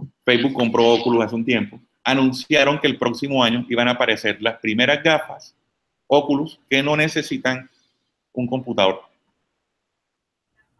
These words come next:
Entonces, iban a costar cerca de doscientos dólares. Entonces, la, la, las empresas de base tecnológica le están aportando fuertemente la realidad virtual,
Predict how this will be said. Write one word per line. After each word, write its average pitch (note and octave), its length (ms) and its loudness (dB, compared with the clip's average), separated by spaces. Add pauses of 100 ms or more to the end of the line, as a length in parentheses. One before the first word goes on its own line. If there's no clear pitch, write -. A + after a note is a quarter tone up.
(1160)
Entonces, C3+ 680 0
iban C3 220 4
a D3 100 0
costar A#2+ 380 0 (480)
cerca C3 260 0
de C3+ 80 6
doscientos A2+ 460 0
dólares. A2+ 340 2
Entonces, A#2+ 520 -4 (360)
la, B2+ 280 0
la, A2+ 440 -2 (540)
las B2 120 2
empresas D3+ 720 2
de C3 140 -2
base C3 160 0
tecnológica C3 560 0
le A#2+ 60 -2
están A#2 200 -2
aportando A#2+ 580 -2
fuertemente C#3+ 680 -2
la C3 100 -2
realidad G2 420 -2
virtual, A#2 600 -2